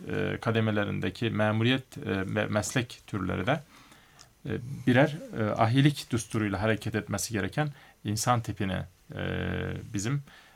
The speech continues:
özlenen insan tipini araştırıp, e, ortaya koyup ve bununla ilgili gerçekten eğitim ve öğretimimizin eksiklerini tamamlamak için çalışmamız gerektiğini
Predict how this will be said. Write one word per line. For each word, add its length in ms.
özlenen 480
insan 420
tipini 420
araştırıp, 680
e, 120
ortaya 520
koyup 360
ve 160
bununla 300
ilgili 400
gerçekten 640
eğitim 360
ve 40
öğretimimizin 600
eksiklerini 600
tamamlamak 540
için 260
çalışmamız 540
gerektiğini 560